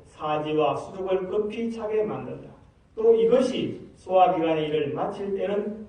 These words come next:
무기력하거나 피로감을 느끼게 한다. 계속하여 가식하는 이들은 이 기진맥진한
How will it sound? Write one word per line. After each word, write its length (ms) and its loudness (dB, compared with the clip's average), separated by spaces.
무기력하거나 1000 -2
피로감을 640 -2
느끼게 460 -4
한다. 320 -14
계속하여 760 4
가식하는 680 -2
이들은 540 -4
이 280 -2
기진맥진한 1000 2